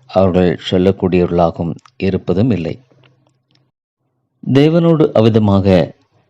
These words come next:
இரட்சகரோடு இணைந்து வாழ்கிற இளைப்பாறுதலை அவர்கள் விரும்புவதில் தவறு என்று நாம் சொல்ல முடியாது. பவுலைப் போலவும் கூட நாம்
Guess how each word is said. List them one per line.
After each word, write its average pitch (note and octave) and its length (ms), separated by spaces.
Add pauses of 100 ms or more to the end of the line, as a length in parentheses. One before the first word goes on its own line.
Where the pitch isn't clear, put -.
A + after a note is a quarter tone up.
(300)
இரட்சகரோடு F#2 840 (100)
இணைந்து G#2+ 600
வாழ்கிற F2 600 (640)
இளைப்பாறுதலை A2 920 (220)
அவர்கள் F#2 480 (300)
விரும்புவதில் A2 800 (200)
தவறு A#2 420
என்று E2+ 220
நாம் E2+ 200
சொல்ல F2+ 240
முடியாது. D#2+ 600 (2000)
பவுலைப் G2+ 380
போலவும் G2+ 420
கூட E2+ 480 (340)
நாம் F2+ 540